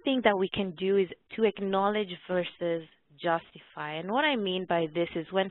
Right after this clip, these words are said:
somebody from a non-dominant group tells you about their experiences with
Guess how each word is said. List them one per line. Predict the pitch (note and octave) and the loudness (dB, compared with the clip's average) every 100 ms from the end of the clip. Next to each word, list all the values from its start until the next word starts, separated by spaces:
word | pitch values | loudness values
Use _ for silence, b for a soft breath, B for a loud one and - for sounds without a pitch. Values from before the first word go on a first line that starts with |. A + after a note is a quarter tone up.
| - | -2
somebody | C#4 D#4 D4+ C#4+ | -2 0 0 0
from | G3+ F#3 | -2 0
a | F3 | 0
non-dominant | E3+ F3 F#3 F3 E3 E3+ E3 D#3 - | 2 2 2 0 0 0 -6 -8 -10
group | - D#3+ D#3 _ - | -6 -6 -6 _ 0
tells | D#3+ E3 D#3 | 0 0 -2
you | E3+ | -4
about | D#3 D3 D3+ | -4 -6 -8
their | D3 | -10
experiences | C#3+ - - D3+ D3+ D3 D#3 | -12 -12 -8 -6 -6 -8 -10
with | D3+ | -10